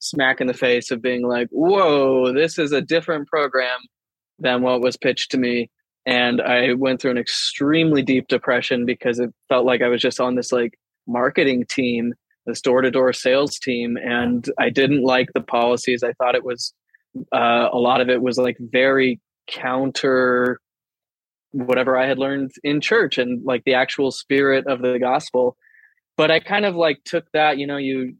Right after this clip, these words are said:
you take everything and try to spin it. So it was like, "Well, this is kind of my test to see if I'll be true to the Lord no matter what. Even when I don't like stuff, will I still be obedient? Will I still be devoted? Will I still not sleep in for extra two minutes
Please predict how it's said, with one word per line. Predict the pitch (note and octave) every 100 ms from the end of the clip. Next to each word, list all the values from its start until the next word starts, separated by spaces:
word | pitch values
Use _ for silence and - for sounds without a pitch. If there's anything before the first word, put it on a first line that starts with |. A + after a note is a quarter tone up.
| G#2
you | B2+
take | - C#3+ C#3+
everything | C#3+ C#3 C3 C#3 C3+ C3+
and | B2+ B2 B2
try | B2 C3+
to | C3+
spin | - - C#3
it. | C#3 C3
So | - A#2+
it |
was | B2
like, | B2 A#2+
"Well, | C3
this | C3+ C#3
is | C3
kind | - C3+
of | C#3
my | D3+
test | E3 F#3+ B2 - -
to |
see | - C3+
if | B2
I'll | B2+
be | B2+
true | A#2+ - E3+
to |
the | F3
Lord | E3+ E3 D#3 D3+ D3 _ _
no | B2+ C3
matter | C3+ C#3
what. | C3+ B2+
Even | C3+ D3
when | D3+ D3
I |
don't | D3 D3
like | C#3 B2+ -
stuff, | - A#2+
will | C3
I | A#2+
still | - D3 C#3
be | C#3
obedient? | C3 B2 A#2+ -
Will | B2+
I | B2
still | - E3 D3+
be | D3+ C#3+
devoted? | C#3+ C3+ A#2+ B2
Will | B2+
I | B2+
still | B2 - D3+ D3 - - - _
not | - B2+ C#3 -
sleep | - F3+ G3
in | A3+ G#3 F#3
for | D3+
extra | C#3+ - - C#3 -
two | - G#3+ A#3
minutes | C4 A#3+ D3+ C#3+ -